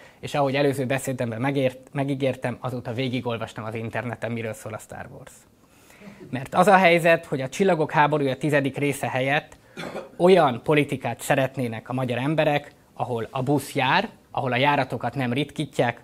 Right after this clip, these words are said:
hanem bővítik. Ez a mi politikai innovi-, innovációnk, a skifi helyett a dokumentumfilm.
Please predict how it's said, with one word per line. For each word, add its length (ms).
hanem 340
bővítik. 600
Ez 220
a 80
mi 120
politikai 580
innovi-, 400
innovációnk, 840
a 60
skifi 360
helyett 460
a 60
dokumentumfilm. 1000